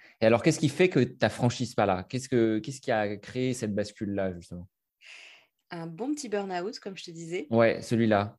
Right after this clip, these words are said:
Speaker 1: Parce que c'est vrai qu'on n'en parle
Speaker 2: Donc,
Speaker 1: pas souvent,
Speaker 2: euh,
Speaker 1: c'est un peu tabou dans
Speaker 2: ouais.
Speaker 1: la société et pourtant, on sait que c'est très présent.
Speaker 2: Exactement.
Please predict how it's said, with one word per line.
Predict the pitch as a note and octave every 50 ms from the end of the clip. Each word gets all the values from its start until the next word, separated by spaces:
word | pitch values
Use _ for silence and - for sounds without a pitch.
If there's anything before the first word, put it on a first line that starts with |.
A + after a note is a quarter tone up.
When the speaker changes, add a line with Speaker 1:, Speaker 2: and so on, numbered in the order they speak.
| _
Speaker 1:
Parce | - A2+ -
que | - G#2
c'est | - G#2+
vrai | G2+ A#2+ C#3+
qu'on | D3 D3+ C3+
n'en | A#2+ G#2+ F#2+
parle | G2+ G2+ G2+
Speaker 2:
Donc, | G2
Speaker 1:
pas | A#2 A#2
souvent, | - A#2 A2+ B2 C3
Speaker 2:
euh, | C3+
Speaker 1:
c'est | C3 C3 G#2
un | F#2+
peu | F#2+ G#2+ A#2
tabou | - - A#2+ A#2 A#2+ C3
dans | C3+ B2+
Speaker 2:
ouais. | A#2+
Speaker 1:
la | A2+ G#2
société | - G#2 G2 - G#2+ G#2 - B2+ B2+ B2
et | A2
pourtant, | - G#2 - - B2 A#2+
on | A2+ G2+
sait | F#2+ - - D3
que | -
c'est | - A#2
très | - - B2 A#2
présent. | - - A2 G2 A2 C3 D3+ - _ _ _ _ _ _ _ _ _
Speaker 2:
Exactement. | - G3 E3+ F#3 G4+ - - A3 G3 F3+ F3 F3